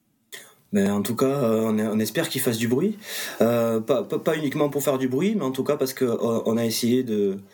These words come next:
euh, de construire avec Agnès, euh, et, euh, les témoins, euh, une démarche qui se veut vraiment collective, euh, parce que on, on, on voulait pas tomber dans l'écueil, euh, d'énonciation personnelle de, de cas individuels et particuliers,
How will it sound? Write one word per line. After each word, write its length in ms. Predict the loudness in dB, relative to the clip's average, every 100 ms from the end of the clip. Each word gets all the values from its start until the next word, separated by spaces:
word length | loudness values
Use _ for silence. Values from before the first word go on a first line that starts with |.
| -20 -20 -4 0
euh, 180 | 2
de 140 | 2 0
construire 500 | 0 -2 0 0 2
avec 180 | 0 0
Agnès, 520 | 0 2 0 -2 -2
euh, 280 | 0 0 0
et, 240 | 0 2 2
euh, 140 | 0
les 140 | 0 0
témoins, 380 | 0 0 -2 -8 -16 -18 -4 0
euh, 180 | 2 2
une 160 | 0
démarche 360 | 2 0 -2 -6
qui 100 | -6
se 80 | 0
veut 180 | 0
vraiment 340 | 0 0 0 0
collective, 580 | -2 -4 -2 -2 -2 -6 -14 -14 -10 0
euh, 160 | 2 2
parce 260 | 0 -2 0
que 380 | 0 2 0 -2
on, 60 |
on, 380 | -4 -2 -2 0
on 80 | 0
voulait 240 | 0 0 2
pas 160 | 0
tomber 300 | 0 0 0
dans 120 | 0
l'écueil, 560 | -2 -2 0 2 0 -4 -4
euh, 300 | -2 0 0
d'énonciation 580 | 0 0 -2 -2 0
personnelle 540 | 0 -2 0 0 0 0
de, 200 | 0 0
de 240 | -2 -4 0
cas 220 | 0 2
individuels 640 | -2 -2 -4 0 0 0
et 40 | -2
particuliers, 640 | -4 -6 -6 0 0 0